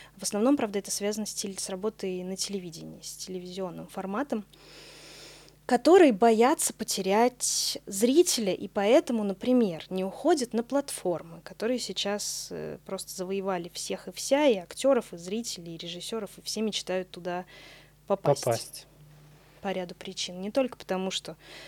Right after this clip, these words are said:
Speaker 1: кстати, про вопрос, я прыгаю с темы на тему, но тем не менее, финансовый. Э, серия на платформе минимально стоит триста.
Speaker 2: Что значит серия на
Speaker 1: Ну, когда
Speaker 2: платформе?
Speaker 1: ты пишешь серию в сериал, который будут снимать на платформу,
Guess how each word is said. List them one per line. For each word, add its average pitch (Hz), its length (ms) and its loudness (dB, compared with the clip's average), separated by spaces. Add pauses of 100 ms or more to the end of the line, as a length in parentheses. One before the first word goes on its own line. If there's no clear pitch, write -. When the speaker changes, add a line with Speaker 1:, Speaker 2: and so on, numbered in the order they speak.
(120)
Speaker 1:
кстати, - 380 -6
про 185 140 -6
вопрос, 185 720 -6
я 180 160 -12
прыгаю 165 340 -14
с - 80 -10
темы 175 240 -12
на 175 140 -12
тему, 269 240 0
но 190 80 -4
тем 180 180 -10
не 180 120 -10
менее, - 320 -14
финансовый. - 800 -10 (100)
Э, - 240 -16
серия 226 420 4
на 180 100 -12
платформе 254 720 0 (840)
минимально 202 500 2
стоит 220 380 -2
триста. - 420 -10 (140)
Speaker 2:
Что - 200 -14
значит - 240 -4
серия 131 320 2
на 113 120 0 (180)
Speaker 1:
Ну, 220 80 4
когда 214 260 4
Speaker 2:
платформе? - 20 0
Speaker 1:
ты 202 120 0
пишешь - 440 -6
серию 160 520 -2
в - 40 -10
сериал, 165 460 -2
который 170 320 -10
будут 180 220 -18
снимать 190 560 -10
на 185 100 -12
платформу, 240 640 -2